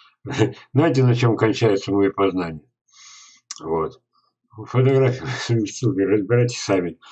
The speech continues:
Нравится фотография? Э, невкусных не бывает. Груша лесная красавица, а, она очень сладкая. Так,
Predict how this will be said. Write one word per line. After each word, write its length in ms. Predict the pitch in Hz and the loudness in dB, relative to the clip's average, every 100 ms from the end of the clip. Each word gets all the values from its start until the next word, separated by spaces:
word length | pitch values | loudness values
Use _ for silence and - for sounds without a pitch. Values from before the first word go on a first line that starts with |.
| - - - | -20 -20 -4
Нравится 380 | 113 202 143 - | 2 2 2 -2
фотография? 560 | 95 90 87 78 - _ _ _ _ _ 98 | 0 0 0 -4 -10 _ _ _ _ _ -2
Э, 300 | 98 95 104 | -2 0 2
невкусных 640 | 127 127 165 131 104 101 | 2 4 2 2 0 0
не 100 | 95 | 2
бывает. 420 | 110 135 131 113 | 4 4 4 2
Груша 340 | 110 131 127 | 2 2 2
лесная 300 | 120 - 117 | -2 2 0
красавица, 680 | - 117 - 147 117 98 87 | 0 -2 2 2 2 0 -6
а, 440 | 85 87 87 90 | -8 -10 -8 -6
она 240 | 92 90 92 | -6 -6 -2
очень 300 | 113 120 95 | -2 -2 -6
сладкая. 540 | - 98 92 90 87 | -4 -4 -4 -8 -8
Так, 200 | - 104 | -4 -6